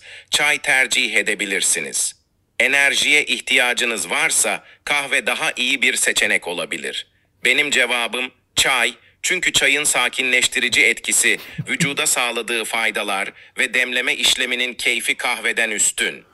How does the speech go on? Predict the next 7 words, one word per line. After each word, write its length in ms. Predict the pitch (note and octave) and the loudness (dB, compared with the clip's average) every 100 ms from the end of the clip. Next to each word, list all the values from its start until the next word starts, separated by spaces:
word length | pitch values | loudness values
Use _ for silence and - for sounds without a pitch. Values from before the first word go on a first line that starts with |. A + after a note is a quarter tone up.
| _ - | _ -6
Ancak 460 | C3+ A#2 A#2 A#2 - - - | -2 0 0 -2 -8 -18 -10
bu 100 | C3+ | -6
tamamen 500 | C3 C3 C#3 C3 B2+ | -4 -2 0 0 -2
kişisel 580 | - A#2+ - C#3+ C3 A#2 | 0 0 2 2 0 -2
bir 100 | A2+ | -2
tercih 440 | B2+ A#2 G#2+ G2 | 0 0 0 -2
meselesi. 640 | F#2 E2+ D#2+ D2 - C#2 | -4 -4 -4 -2 -4 -4